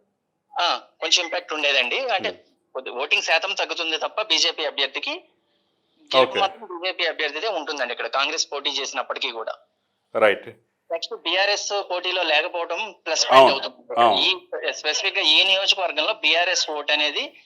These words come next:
Speaker 2: అవును.
Speaker 1: ఇక్కడ బీజేపీ అభ్యర్థికి టర్న్ అవుతుందండి ఎక్కువ.
Speaker 2: ఎస్. అలాగే మనం ఖమ్మం, నల్గొండ, వరంగల్ తీసుకుంటే ఇక్కడ స్వతంత్ర అభ్యర్థి గెలుస్తారని ఇచ్చారు, హర్షవర్ధన్ రెడ్డి.
Speaker 1: ఇక్కడ చాలా వెరీ టైట్ ఫైట్ ఉందండి ఇక్కడ. ఇది టీచర్ ఎంఎల్సీ ఎలక్షన్ కా-, అవడం వల్ల
Speaker 2: మ్మ్.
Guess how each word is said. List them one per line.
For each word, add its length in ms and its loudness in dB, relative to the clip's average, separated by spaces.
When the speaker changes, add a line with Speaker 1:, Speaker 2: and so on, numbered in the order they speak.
Speaker 2:
అవును. 160 10
Speaker 1:
ఇక్కడ 140 0
బీజేపీ 420 -6
అభ్యర్థికి 440 0
టర్న్ 240 0
అవుతుందండి 460 -4
ఎక్కువ. 240 -6
Speaker 2:
ఎస్. 260 -4
అలాగే 440 10
మనం 600 4
ఖమ్మం, 400 4
నల్గొండ, 360 6
వరంగల్ 420 8
తీసుకుంటే 600 2
ఇక్కడ 180 -4
స్వతంత్ర 360 6
అభ్యర్థి 300 8
గెలుస్తారని 460 4
ఇచ్చారు, 280 -4
హర్షవర్ధన్ 600 6
రెడ్డి. 320 2
Speaker 1:
ఇక్కడ 180 -4
చాలా 440 2
వెరీ 280 0
టైట్ 260 0
ఫైట్ 240 -2
ఉందండి 300 0
ఇక్కడ. 140 -2
ఇది 220 -2
టీచర్ 340 2
ఎంఎల్సీ 400 -2
ఎలక్షన్ 520 2
కా-, 200 0
అవడం 360 0
వల్ల 380 -2
Speaker 2:
మ్మ్. 220 -4